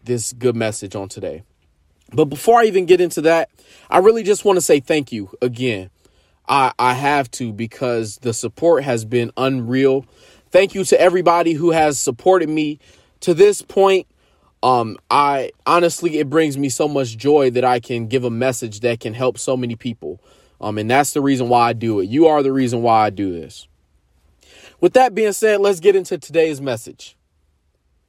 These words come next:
So everybody knows what happened this past weekend.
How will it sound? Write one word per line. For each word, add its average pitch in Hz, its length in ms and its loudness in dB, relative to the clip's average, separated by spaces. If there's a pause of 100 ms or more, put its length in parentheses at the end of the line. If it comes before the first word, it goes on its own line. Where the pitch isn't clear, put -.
(300)
So - 120 -4
everybody 226 540 2
knows 202 340 2
what 185 120 2
happened 175 280 0
this 160 120 -6
past 151 340 -4
weekend. 101 480 -10